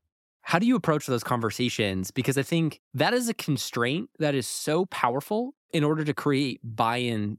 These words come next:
to make change or make a decision. And so I imagine, like, it's not convenient, but the ability to do that creates so much more energy and, and power and direction and ownership over having somebody move into a specific space.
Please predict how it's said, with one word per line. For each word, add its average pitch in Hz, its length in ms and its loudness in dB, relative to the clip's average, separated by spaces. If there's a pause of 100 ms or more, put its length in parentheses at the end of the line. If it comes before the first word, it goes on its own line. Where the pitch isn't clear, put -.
(100)
to 113 280 -2
make 110 300 0
change 107 360 -4
or 98 60 -2
make 101 220 -2
a 104 40 -4
decision. 98 560 -6 (120)
And 131 320 0
so 143 100 0
I 135 60 2
imagine, 147 360 0
like, 123 140 -2
it's 117 160 -6
not 135 140 -2
convenient, 113 520 0
but 101 320 -2 (280)
the 123 340 0
ability 127 340 0
to 104 100 0
do 113 220 -2
that 101 300 0
creates 110 360 -2
so - 160 -4
much 123 240 -4
more 101 520 -2 (180)
energy 104 400 -4
and, 90 120 -10 (200)
and 101 100 -6
power 101 280 -4
and 92 80 -4
direction 92 260 -6
and 90 200 -6
ownership - 460 -6
over 90 460 -6 (360)
having 107 280 -4
somebody 117 300 -2
move 117 200 0
into 101 400 -2
a - 60 -10
specific - 380 -6
space. - 440 -4